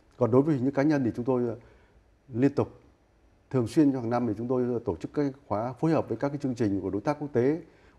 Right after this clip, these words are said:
huấn luyện tại Cục Gìn giữ Hòa bình Việt Nam, các cái chương trình, à, huấn luyện về sĩ quan, à, quan sát viên quân sự, sĩ quan tham mưu, sĩ quan hậu cần, sĩ quan quân dân, à, vân vân. À, quân-, sĩ quan, à, điều phối quân dân vân để chúng tôi là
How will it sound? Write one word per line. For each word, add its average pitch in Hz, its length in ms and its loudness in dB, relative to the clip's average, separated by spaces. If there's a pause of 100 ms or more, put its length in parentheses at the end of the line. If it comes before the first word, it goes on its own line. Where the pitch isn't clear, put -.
huấn 147 120 6
luyện 160 180 4
tại 92 200 0
Cục 101 140 -2
Gìn 104 100 2
giữ 123 60 2
Hòa 135 100 2
bình 98 140 0
Việt 101 100 0
Nam, 113 260 0
các 120 120 -4
cái 131 100 -6
chương 117 160 -2
trình, 95 260 0
à, 90 80 -4 (480)
huấn 127 160 0
luyện 104 200 -2
về 98 280 2
sĩ 143 260 -8
quan, 120 280 2
à, 110 420 -4 (200)
quan 113 100 -2
sát 135 100 -2
viên 131 160 0
quân 120 140 2
sự, 110 340 -2
sĩ - 180 -12
quan 117 180 -2
tham 127 200 0
mưu, 135 280 2
sĩ - 140 -16
quan 127 160 -2
hậu 110 100 -6 (120)
cần, 95 260 2 (420)
sĩ - 160 -16
quan 117 300 -2
quân 143 200 4
dân, 123 420 0 (1400)
à, 101 80 -10
vân 120 140 0
vân. 127 140 0 (760)
À, 104 100 -4 (300)
quân-, 127 180 0
sĩ 123 140 -8
quan, 123 240 2
à, 117 80 0
điều 110 100 0
phối 120 240 -2
quân 135 100 0
dân 123 160 0
vân 113 140 -2
để 95 220 0
chúng 123 180 -4 (120)
tôi 127 160 0
là 110 140 0